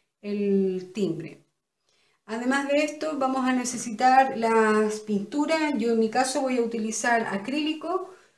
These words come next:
Usted utilice la, la tinta que tenga,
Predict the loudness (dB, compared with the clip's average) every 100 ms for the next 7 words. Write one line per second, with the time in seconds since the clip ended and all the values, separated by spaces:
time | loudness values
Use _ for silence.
0 | _ _ _ -14 -6 0 4 2 0 -8
1 | -8 -6 -6 -6 -4 -4 -2 -2 -2 -4
2 | -4 -4 -6 -6 -6 -4 -2 0 2 4
3 | 4 4 2 -2